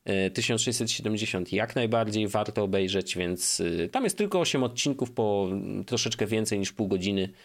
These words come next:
na odcinek, więc to szybciutko, szybciutko przeleci,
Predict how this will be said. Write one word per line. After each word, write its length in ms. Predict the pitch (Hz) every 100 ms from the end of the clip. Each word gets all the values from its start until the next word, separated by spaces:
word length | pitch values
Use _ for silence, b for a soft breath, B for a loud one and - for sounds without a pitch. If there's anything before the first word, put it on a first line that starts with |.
| B
na 120 | 104
odcinek, 440 | 92 - 117 107 95
więc 200 | 95 -
to 240 | 92 90 b b b
szybciutko, 600 | - 175 - 123 113 - -
szybciutko 480 | - 143 156 143 117
przeleci, 540 | - 110 120 117 113